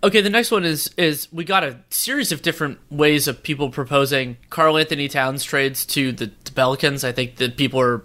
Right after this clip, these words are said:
interested in the idea of Towns playing with, playing with Zion, and I lo-, I, I mean, that, that's definitely a, like, a, a worthwhile combination. I mean, the, those, the offensive potential for those two guys together is, is amazing, and it allows a team like the Pelicans to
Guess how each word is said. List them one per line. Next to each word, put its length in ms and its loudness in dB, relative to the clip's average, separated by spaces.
interested 460 2
in 80 0
the 100 2
idea 320 0
of 220 -10
Towns 400 -2
playing 460 -2
with, 340 -8
playing 240 0
with 160 -2
Zion, 440 -8
and 440 0
I 120 2
lo-, 280 -4
I, 180 0
I 100 0
mean, 160 -2
that, 240 0
that's 320 0
definitely 480 0
a, 100 -2
like, 200 0
a, 200 0
a 200 2
worthwhile 1000 0
combination. 640 0
I 60 -2
mean, 220 -6
the, 120 -4
those, 280 0
the 240 -6
offensive 720 -2
potential 440 0
for 160 -2
those 240 0
two 120 -4
guys 240 0
together 400 -4
is, 300 -6
is 340 -6
amazing, 420 -2
and 120 -2
it 120 -2
allows 580 0
a 80 0
team 220 -2
like 180 2
the 80 -2
Pelicans 500 2
to 180 -6